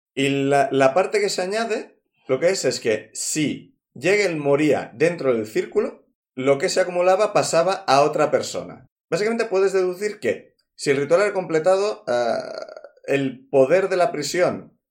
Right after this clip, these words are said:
pasaría a Jägel, o sea, Jägel pasaría a absorber el poder que le contenía, pero si moría dentro del círculo,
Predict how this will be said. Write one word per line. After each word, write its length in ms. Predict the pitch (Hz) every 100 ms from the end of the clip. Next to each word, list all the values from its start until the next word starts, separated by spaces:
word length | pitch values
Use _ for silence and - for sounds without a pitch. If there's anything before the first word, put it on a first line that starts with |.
| _
pasaría 440 | 127 113 120 147 165
a 60 |
Jägel, 440 | 175 180 202 392 _
o 240 | _ _ -
sea, 160 | 110
Jägel 260 | 113 131 135
pasaría 580 | 135 139 143 139 101 101
a 220 | 98 - _
absorber 600 | - 110 - 110 110 151
el 140 | 131 104
poder 300 | 107 123 139
que 100 | 120
le 400 | 104 104 104 104
contenía, 560 | 110 113 131 208 - _ _ _ -
pero 280 | 139 139 135
si 480 | - - 170 127 -
moría 520 | 117 127 135 190 139
dentro 340 | 131 139 135
del 80 | 156
círculo, 460 | 156 196 208 254